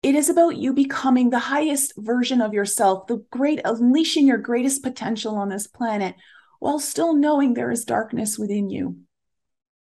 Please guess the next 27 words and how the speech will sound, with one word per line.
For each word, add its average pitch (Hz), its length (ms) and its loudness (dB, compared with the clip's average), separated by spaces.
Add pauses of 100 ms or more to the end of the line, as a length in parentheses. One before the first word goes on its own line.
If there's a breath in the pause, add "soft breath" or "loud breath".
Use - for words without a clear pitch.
(580)
But 247 140 -4
the 269 80 0
darkness 262 600 4
doesn't 214 340 -2
control 262 560 -2
you 196 460 -2
because 220 340 -6
you 226 140 -2
are 196 120 -2
no 196 200 -2
longer 185 360 -4
in 175 140 -4
resistance 165 640 -8
to - 180 -10
it. 98 140 -10 (600 loud breath)
That 220 260 2
is 269 180 0
the 247 120 -4
key, 269 460 -4 (340)
because 208 520 -2
if 269 280 0
you 269 180 6
are 269 140 6
resistance 233 640 -2
to 220 60 -8
the 220 100 0
darkness, 220 880 -2